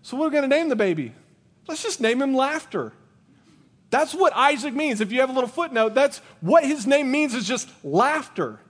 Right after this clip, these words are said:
which was their initial response to the whole idea. Now, aren't you kinda glad that we don't always name babies after the initial response? 'Cause I feel like there would be a whole, like, group, uh, uh, of kids, like, in the same classroom,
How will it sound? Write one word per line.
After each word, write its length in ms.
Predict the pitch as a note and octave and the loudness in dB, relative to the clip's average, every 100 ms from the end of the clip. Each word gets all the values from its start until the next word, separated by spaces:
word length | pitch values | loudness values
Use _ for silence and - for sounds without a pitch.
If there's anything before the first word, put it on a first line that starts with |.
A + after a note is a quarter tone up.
| _ _ _ _ | _ _ _ _
which 200 | C4 - | -6 -2
was 220 | C#4+ G3+ | -4 0
their 180 | D4+ C4+ | 0 0
initial 520 | B3+ B3 D#4+ - C#4 | -2 0 0 -2 -2
response 520 | B3 - D4 D#4 C#4+ | -2 -2 0 0 -2
to 80 | C4 | -2
the 100 | A3 | -2
whole 180 | G#3 B3 | 2 2
idea. 380 | B3 C4+ A3+ C4 - | 2 2 0 -2 -2
Now, 360 | D4 C4+ B3+ A#3 - _ _ _ _ | 2 2 0 -4 -16 _ _ _ _
aren't 240 | B3 F4+ F4+ | -6 -4 -4
you 100 | E4+ | -6
kinda 280 | D4 C#4 | -2 -2
glad 380 | G#3+ G#3 A#3 G3+ | 0 2 2 2
that 140 | G3+ F3+ | 0 0
we 120 | G#3+ | 0
don't 300 | A3 G3+ G3+ | 0 0 -2
always 340 | F3+ G3+ F#3 | -2 0 0
name 220 | F3+ F#3+ E3+ | 0 -2 -2
babies 380 | F3+ F#3+ F3+ | -2 -4 -6
after 340 | D#3+ F3 F3+ F3 | -8 -8 -8 -6
the 80 | E3 | -4
initial 380 | D3+ F3 G3 | -4 -6 -6
response? 640 | F#3 - G3+ G#3+ A#3 - - - - - - - - - - - - - - | -8 -6 -6 -6 -8 -18 -20 -20 -20 -20 -20 -20 -20 -20 -20 -20 -20 -20 -6
'Cause 120 | A#3 | 2
I 120 | C#4+ | 2
feel 260 | E4 F#4+ E4+ | 4 4 6
like 180 | D4+ D4 | 4 4
there 120 | D4 | 2
would 80 | C4 | 4
be 100 | B3 | 4
a 140 | G#3+ | 4
whole, 680 | F#3 A#3 C4+ C4+ C4 B3+ B3 | 4 6 8 10 8 8 6
like, 240 | A3+ G#3 - - - | 4 4 -4 -20 -16
group, 580 | C#3+ E3 A#3+ C#4+ C#4+ C#4+ - - | -6 0 2 4 2 -2 -14 -4
uh, 40 | G#3+ | 2
uh, 500 | B3+ A#3+ A3 A3+ A3 | 4 4 4 4 4
of 180 | F#3+ - | 0 -2
kids, 400 | C#4 A#3+ G#3 F3+ | 2 4 4 4
like, 260 | G#3 G#3 | 0 2
in 100 | G#3+ | -2
the 80 | G#3+ | 0
same 260 | A3+ A#3+ A3 | 0 -2 0
classroom, 540 | A3+ A3+ A3 G#3 G3 | -2 -2 -2 -2 -2